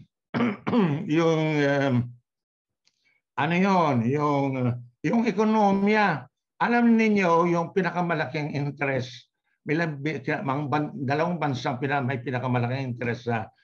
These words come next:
sa Taiwan ay U S at Hapon. At, ah, yung dalawang country na yan ang nagsabuatan para gawing Asian Tiger. At, ah, pina-,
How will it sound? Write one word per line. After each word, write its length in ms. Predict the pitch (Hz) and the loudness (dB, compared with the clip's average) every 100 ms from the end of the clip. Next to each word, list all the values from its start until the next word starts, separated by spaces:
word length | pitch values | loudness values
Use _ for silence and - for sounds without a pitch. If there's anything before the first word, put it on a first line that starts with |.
| _ _ | _ _
sa 480 | - 123 120 113 - _ _ | -8 -2 0 -2 -6 _ _
Taiwan 560 | - 131 127 120 117 117 | -2 0 2 0 -2 -4
ay 320 | 127 127 123 - _ _ 131 | -4 -4 -8 -18 _ _ 2
U 240 | 151 147 | 4 4
S 320 | - 160 120 - | 2 0 -2 -6
at 160 | 120 117 | -6 -6
Hapon. 720 | - 110 - 139 135 113 95 85 _ _ _ _ _ _ | -8 -8 -2 0 2 0 -4 -10 _ _ _ _ _ _
At, 320 | - 147 143 - | -4 -4 -4 -4
ah, 400 | 151 135 131 120 - - | -2 0 0 -2 -4 -4
yung 240 | 139 165 | -2 0
dalawang 400 | 156 160 165 170 | 0 2 2 0
country 480 | 131 147 143 143 147 | -2 -2 -2 -4 -2
na 160 | 139 139 | -2 -2
yan 320 | 131 110 120 - _ _ | -2 -2 -4 -8 _ _
ang 140 | 123 151 | -4 -2
nagsabuatan 1040 | 151 117 147 123 120 139 131 120 - 139 120 | -2 -2 -2 -2 0 2 0 -2 -4 -4 -2
para 340 | 123 120 120 - _ _ | 0 0 -2 -8 _ _
gawing 540 | - 139 147 156 147 - | -2 2 2 2 -4 -2
Asian 540 | 139 131 135 131 123 | -2 -2 -2 -2 -2
Tiger. 800 | 120 117 113 120 147 143 117 98 - _ _ _ - _ | 0 0 0 0 0 0 -2 -6 -14 _ _ _ -20 _
At, 380 | 120 160 139 - | -2 -2 -4 -8
ah, 140 | 127 127 | -8 -2
pina-, 640 | 147 160 160 147 123 - | -2 0 -2 -2 -2 -6